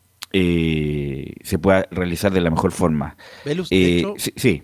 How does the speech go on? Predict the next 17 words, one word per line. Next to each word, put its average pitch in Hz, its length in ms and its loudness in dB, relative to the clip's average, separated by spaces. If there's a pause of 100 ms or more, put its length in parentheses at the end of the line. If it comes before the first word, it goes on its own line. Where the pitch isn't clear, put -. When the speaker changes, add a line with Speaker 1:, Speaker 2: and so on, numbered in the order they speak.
Speaker 2:
eh, 135 240 -2
son 180 340 -4
un 180 140 -6
millón 185 300 -4
doscientas 190 400 -6
mil 156 240 -4
entradas 170 680 0
las 131 140 -4
que 135 140 -4
estaban 143 440 0
a 139 60 -6
disposición. 147 540 -2
Hay 170 100 4
otras 190 220 -2
que 170 80 -10
son 196 160 -4
gratuitas. 175 580 -2